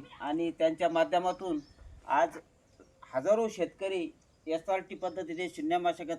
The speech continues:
तंत्राने शेती करत आहेत. आपण पिढ्यानपिढ्यांपासून, अ, दरवर्षी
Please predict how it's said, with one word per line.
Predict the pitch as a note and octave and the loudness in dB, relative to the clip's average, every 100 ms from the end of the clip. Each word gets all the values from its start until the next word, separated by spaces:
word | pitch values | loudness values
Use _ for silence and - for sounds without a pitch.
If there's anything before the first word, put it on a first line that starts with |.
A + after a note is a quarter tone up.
| - | -2
तंत्राने | D#4+ D#3 E3 E3+ F3+ - _ _ _ | -4 -2 -4 -4 -4 -12 _ _ _
शेती | - D#3 G3 | -6 -4 -4
करत | F#3+ F#3 E3 | -2 2 4
आहेत. | D3+ C3 _ _ _ | 4 2 _ _ _
आपण | - C#3+ - F#3+ G3 F#3+ | -2 -2 2 2 0 -8
पिढ्यानपिढ्यांपासून, | - F#3 F#3+ G3+ G3+ G3 G3 F#3+ G3+ G3+ G3 D3+ - _ - - - - - - | -8 2 6 6 4 2 2 2 0 0 -2 -2 -6 _ -20 -20 -20 -20 -20 -10
अ, | C#3+ D3 D3+ | -2 0 0
दरवर्षी | C3+ G3 G3+ F#3+ - F#3 D3 | 4 2 4 -2 0 -2 -2